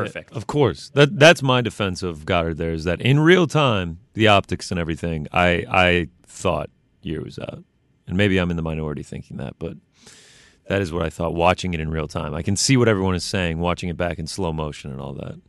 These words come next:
Speaker 1: No, real, uh, fast motion. I was sitting there ten feet from it. It was, uh, like, the,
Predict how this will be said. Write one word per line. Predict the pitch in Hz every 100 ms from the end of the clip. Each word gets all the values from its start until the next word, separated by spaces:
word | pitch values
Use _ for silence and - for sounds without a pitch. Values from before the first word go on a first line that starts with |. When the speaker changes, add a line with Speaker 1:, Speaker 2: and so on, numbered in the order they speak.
| _ _ _
Speaker 1:
No, | 156 330
real, | 185 147 214
uh, | 135 156
fast | 131 147 - -
motion. | 110 90 82 82
I | 127
was | 185
sitting | - 233 202
there | 202 196 - _ _
ten | - 196
feet | 185 202
from | - 120
it. | - _
It | 120
was, | 123 113 101 - - _
uh, | 127 113 110 -
like, | 117 101 -
the, | 117